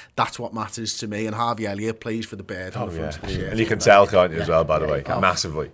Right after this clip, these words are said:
Speaker 1: Oh,
Speaker 3: Yeah.
Speaker 1: he just loves it, and he loves being a part of it, and he's looked forward to it. You know, he's counting down the days. Like, "hundred and forty-seven days." I kept seeing that over and over again. That's just what you want, isn't it? Like, it's like,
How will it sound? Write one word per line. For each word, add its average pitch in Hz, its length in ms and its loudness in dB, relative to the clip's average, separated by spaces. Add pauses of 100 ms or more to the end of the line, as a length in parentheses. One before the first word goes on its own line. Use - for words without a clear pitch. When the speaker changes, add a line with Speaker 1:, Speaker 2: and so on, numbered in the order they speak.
(140)
Speaker 1:
Oh, 135 160 -2
Speaker 3:
Yeah. - 80 -6 (400)
Speaker 1:
he 135 120 -4
just 151 340 4
loves 120 300 0
it, 147 140 0
and 135 100 -8
he 139 60 0
loves 143 240 4
being 143 200 0
a 127 60 0
part 117 360 -2
of 135 80 -4
it, 143 120 2
and 131 80 -4
he's 123 120 -4
looked 131 180 -6
forward 123 400 -2
to 147 140 -2
it. 143 160 -2 (280)
You 143 80 -2
know, 143 40 2
he's 135 120 0
counting 175 220 -4
down 185 120 2
the 185 80 -2
days. 147 340 -4 (320)
Like, 151 220 -2
"hundred 170 220 2
and 165 100 -4
forty-seven 165 380 -2
days." 151 240 2
I - 80 -6
kept 175 260 -4
seeing 151 300 0
that 170 140 2
over 143 340 2
and 143 80 2
over 143 280 0
again. 151 380 -2 (220)
That's 156 140 -2
just 196 200 -4
what 185 140 -4
you 170 100 0
want, 165 420 0
isn't 160 220 -2
it? 185 160 -4
Like, 185 160 2
it's - 160 -2
like, 208 260 6